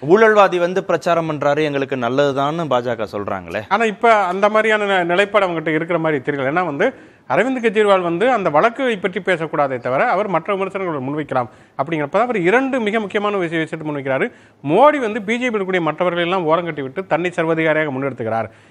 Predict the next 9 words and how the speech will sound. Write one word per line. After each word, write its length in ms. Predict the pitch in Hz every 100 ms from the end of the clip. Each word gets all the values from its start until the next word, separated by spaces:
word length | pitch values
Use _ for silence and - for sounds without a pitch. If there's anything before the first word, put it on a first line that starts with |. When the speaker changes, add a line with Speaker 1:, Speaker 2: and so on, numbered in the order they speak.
| _
Speaker 2:
இப்படி 260 | 180 226 214
கட்சியிலேயே 520 | 180 175 285 269 247
சர்வதிகாரியாக 640 | 247 196 202 202 196 196 196
தன்னை 220 | 175 165
முன்னெடுத்துக் 300 | 165 185 170
கொள்கிறவர் 680 | 156 143 135 123 123 123 226 - - _
நாளைக்கு 380 | 165 208 180 165
பிரதமராக 360 | 233 240 233
வந்தால் 420 | 180 151 175 269